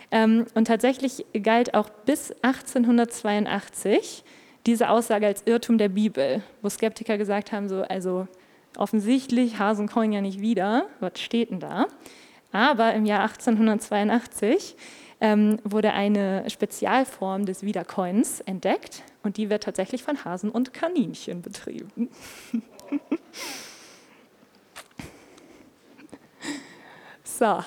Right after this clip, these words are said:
bleiben wir noch mal ein bisschen bei, äh, in der Biologie, bei den Bakterien. Äh, da habe ich jetzt nur mal die Bibelstellen, äh, genau rausgeschrieben, könnt ihr selber gerne nachlesen.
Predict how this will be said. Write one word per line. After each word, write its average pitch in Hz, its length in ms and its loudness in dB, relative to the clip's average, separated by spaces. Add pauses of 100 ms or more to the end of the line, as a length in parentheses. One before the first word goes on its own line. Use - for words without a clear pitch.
(160)
bleiben 226 300 2
wir 220 80 2
noch 226 160 0
mal 240 80 4
ein 220 160 2
bisschen 247 320 2
bei, 240 340 4 (180)
äh, 220 320 2
in 214 60 2
der 220 80 4
Biologie, 247 680 4 (300)
bei 208 100 0
den 208 120 2
Bakterien. 208 760 2 (500)
Äh, 220 160 4
da 202 100 4
habe 208 100 -2
ich 220 80 -4
jetzt - 180 -6
nur 208 160 0
mal 208 140 2
die 190 80 -8
Bibelstellen, 214 760 2 (200)
äh, 196 380 0 (380)
genau 196 260 -2
rausgeschrieben, 220 500 0
könnt 214 160 0
ihr 185 100 -4
selber 190 400 2
gerne 185 460 2
nachlesen. 185 640 -2